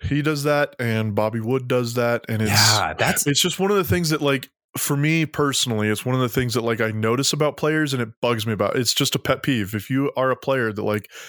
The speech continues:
Speaker 1: goes down and immediately are looking for a foul, and you just do it constantly,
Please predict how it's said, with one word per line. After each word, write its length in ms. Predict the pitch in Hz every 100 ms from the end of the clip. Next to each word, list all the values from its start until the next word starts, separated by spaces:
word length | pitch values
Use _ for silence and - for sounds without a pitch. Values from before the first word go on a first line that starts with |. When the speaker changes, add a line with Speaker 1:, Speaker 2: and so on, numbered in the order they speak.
| - _ _
Speaker 1:
goes 220 | - 127 113
down 340 | 127 123 123
and 160 | 127 117
immediately 500 | 110 113 117 127 131
are 60 | 131
looking 300 | 127 - 135
for 160 | 143
a 40 | 127
foul, 380 | - 127 135 131
and 80 |
you 60 | 117
just 180 | 113 -
do 100 | 123
it 100 | -
constantly, 800 | - 117 120 - 156 175 185 185